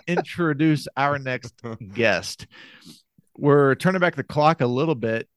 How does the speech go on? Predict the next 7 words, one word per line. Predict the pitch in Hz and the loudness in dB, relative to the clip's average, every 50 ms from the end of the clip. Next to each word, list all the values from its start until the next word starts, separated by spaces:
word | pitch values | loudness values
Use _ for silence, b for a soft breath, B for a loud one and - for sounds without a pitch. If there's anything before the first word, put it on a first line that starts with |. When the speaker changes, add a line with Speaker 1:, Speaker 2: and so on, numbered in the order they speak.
| - - | -14 -10
Speaker 1:
to | - 143 131 127 120 117 117 110 110 110 107 104 - - - | -6 -6 -4 -2 -2 -2 -2 -2 -2 -2 -2 -4 -6 -10 -4
FabTech | - 131 143 143 123 - 120 80 - - - - - _ _ - - | 0 0 0 0 0 -2 -4 -4 -6 -8 -16 -20 -20 _ _ -14 -10
up | - 104 - | -10 -8 -8
in | 110 101 | -10 -8
Chicago. | - 107 - - 110 110 110 110 101 101 98 95 95 95 95 b b b b b b b b b b _ - 359 - | -8 -10 -4 0 2 2 4 4 4 4 4 4 2 0 -2 b b b b b b b b b b _ -18 -8 0
And | 113 110 104 104 107 107 107 101 98 101 101 104 98 | 2 4 4 4 4 4 4 2 0 0 -2 -6 -8
through | - - 127 120 123 127 127 120 117 113 110 113 110 - | -6 -4 -2 0 2 4 4 6 6 6 4 4 2 -2